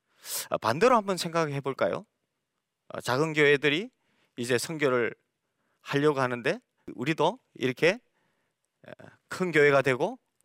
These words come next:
또 사람이 많고 돈이 많이 생기면 이렇게 하려고 합니다. 이런 교회를 흔히 만나볼 수가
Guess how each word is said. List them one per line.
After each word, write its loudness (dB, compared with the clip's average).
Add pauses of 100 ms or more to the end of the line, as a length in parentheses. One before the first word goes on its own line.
(100)
또 0
사람이 0
많고 -2
돈이 -4
많이 -2
생기면 -6 (840)
이렇게 0 (400)
하려고 2
합니다. -4 (120)
이런 -2
교회를 0 (440)
흔히 -2
만나볼 -2
수가 -8